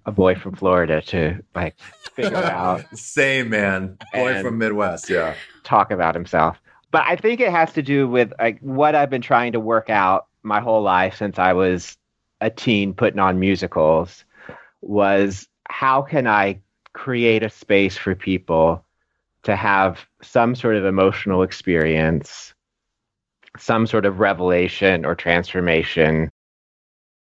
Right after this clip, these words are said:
Speaker 1: or, or just, like, whatever they need in that moment, if it's a laugh or if it's just a communal space. And I tried a lot with theater.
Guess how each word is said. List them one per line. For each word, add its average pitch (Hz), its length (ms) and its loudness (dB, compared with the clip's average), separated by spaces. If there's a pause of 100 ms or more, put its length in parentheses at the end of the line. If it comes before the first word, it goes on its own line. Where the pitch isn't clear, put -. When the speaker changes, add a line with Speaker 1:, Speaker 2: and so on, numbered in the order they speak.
Speaker 1:
or, 123 160 4
or 143 120 0
just, - 140 -4
like, 127 200 2
whatever 110 540 0
they 98 180 2
need 95 280 0
in 87 120 0
that 82 180 0
moment, 78 400 0
if 73 120 -4
it's 71 220 -6
a 82 80 -4
laugh 78 600 -2
or 78 200 0
if 73 160 -4
it's 76 180 -2
just - 260 -2
a 78 60 0
communal 80 720 0
space. 71 640 -2 (720)
And 110 100 0
I 113 120 -2
tried 139 340 -2
a 131 80 -2
lot 107 300 0
with 104 180 -4
theater. 85 640 0